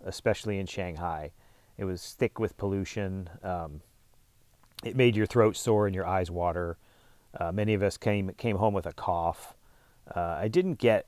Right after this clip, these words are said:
uh, get one the first year, but the next year, um, I brought home my o-, very own cough that lasted for about five weeks,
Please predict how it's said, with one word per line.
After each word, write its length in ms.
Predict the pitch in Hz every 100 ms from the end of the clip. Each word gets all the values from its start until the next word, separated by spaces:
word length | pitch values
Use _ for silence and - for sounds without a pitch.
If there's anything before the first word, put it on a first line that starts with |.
| -
uh, 400 | - - - -
get 160 | 113 113
one 140 | 117 104
the 60 |
first 340 | - 127 - 107
year, 320 | 92 85 85
but 160 | 107 90
the 80 | 110
next 280 | 117 - 107
year, 340 | 98 90 87 - - - _ -
um, 400 | 104 92 78 76 -
I 140 | 113 104
brought 300 | 107 87 90
home 240 | 101 98
my 200 | 95 107
o-, 120 | 120 -
very 340 | 127 160 117
own 240 | 107 104 95
cough 540 | - 95 90 - -
that 220 | - 85 85
lasted 400 | 95 - 87 78
for 100 | 98
about 220 | 107 -
five 260 | 110 90
weeks, 440 | 101 87 - -